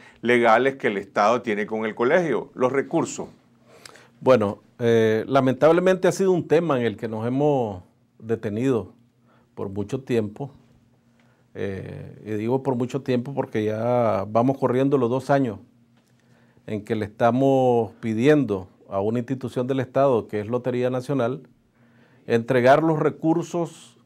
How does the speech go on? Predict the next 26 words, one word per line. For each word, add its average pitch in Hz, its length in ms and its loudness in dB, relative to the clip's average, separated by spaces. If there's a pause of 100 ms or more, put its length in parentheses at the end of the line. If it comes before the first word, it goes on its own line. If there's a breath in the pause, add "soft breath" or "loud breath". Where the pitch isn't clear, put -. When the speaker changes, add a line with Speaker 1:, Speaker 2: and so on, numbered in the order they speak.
Speaker 2:
que 123 180 0
por 110 320 -4
ley 143 500 2
está 127 300 -2
obligado 139 680 2 (180)
a 107 140 -8
entregarle 110 760 -2
al 104 180 -6
Colegio 107 360 -4
de 120 80 -2
Periodistas 107 500 -6
de 113 120 -4
Nicaragua. 110 500 -2 (1800 soft breath)
Nosotros 170 880 4
desde, 131 1120 2
desde 131 240 -2
el 135 100 0
dos 135 140 0
mil 190 180 0
once 151 380 0 (800)
no 151 640 4
recibimos 135 800 -2
recursos 113 600 -8 (160)
de 104 160 -8
Lotería 107 420 -4
Nacional. 85 440 -8